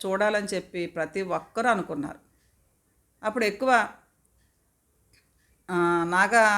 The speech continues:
చైతన్య కన్నా సమంతకే సపోర్ట్ అయితే చేశారు. వీళ్ళు పెళ్లి చేసుకున్నారు, రెండు మూడేళ్లకే వాళ్ళు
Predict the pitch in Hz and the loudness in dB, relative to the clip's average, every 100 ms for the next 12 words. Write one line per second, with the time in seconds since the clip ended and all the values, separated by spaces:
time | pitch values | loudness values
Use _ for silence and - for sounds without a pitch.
0 | 202 190 208 196 214 202 196 190 202 254 | 0 -4 -6 -6 -4 -4 -4 -4 -4 -4
1 | 196 185 196 208 220 214 170 185 180 185 | -4 -4 -2 -2 -2 -2 -2 -4 -4 -6
2 | 175 143 - - - _ _ _ _ _ | -8 -10 -12 -16 -20 _ _ _ _ _
3 | _ _ _ 247 233 233 208 214 226 220 | _ _ _ -2 -2 0 -2 0 0 -2
4 | 220 214 202 185 180 - 190 180 196 220 | -2 -6 -4 -4 -6 -10 -8 -6 -2 0
5 | 208 202 202 190 180 - _ _ _ _ | 2 2 -2 -4 -6 -12 _ _ _ _
6 | _ - 180 180 165 | _ -4 -2 0 -2